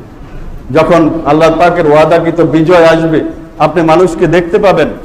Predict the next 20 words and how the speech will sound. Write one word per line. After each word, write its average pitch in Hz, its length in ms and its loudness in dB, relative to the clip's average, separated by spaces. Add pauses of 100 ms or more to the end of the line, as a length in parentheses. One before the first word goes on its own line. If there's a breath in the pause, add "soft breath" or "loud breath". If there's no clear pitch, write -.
(220)
যে 151 80 0
দলে 170 360 4
দলে 175 220 4
তারা 160 180 2
ইসলামের 160 460 0
মধ্যে 151 220 0
প্রবেশ 135 300 -2 (100)
করছে। - 260 -8 (1700)
এই 160 80 4
সূরার 165 340 4
মধ্যে 156 360 0 (400)
রাসূল 160 400 2
পাক 156 220 2
সাল্লাল্লাহু 151 500 2
আলাইহি 151 400 2
ওয়াসাল্লামের 165 600 2
যে 147 180 0 (1300)
দায়িত্ব 160 640 0 (140)
আল্লাহ 151 280 2
পাক 165 120 2